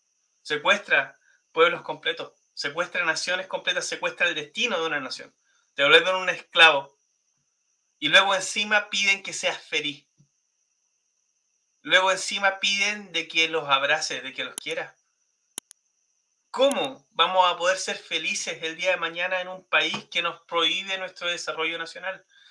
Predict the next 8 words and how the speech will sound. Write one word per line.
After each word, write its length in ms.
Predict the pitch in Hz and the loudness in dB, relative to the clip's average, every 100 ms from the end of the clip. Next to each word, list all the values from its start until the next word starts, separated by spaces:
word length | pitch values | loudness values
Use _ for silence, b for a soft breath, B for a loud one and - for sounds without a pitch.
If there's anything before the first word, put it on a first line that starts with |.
| b b _ - | b b _ 4
que 120 | 170 | 4
nos 160 | 175 160 | 4 0
divide, 580 | 170 160 196 180 - _ - | -2 -2 -4 -6 -10 _ -2
que 120 | 160 | 2
nos 200 | 175 170 | 4 4
obliga 400 | 165 196 226 220 | 2 0 0 -2
a 40 | |
enfrentarnos, 760 | 214 - 202 - 190 165 147 | -4 -6 -12 -2 -2 -2 -8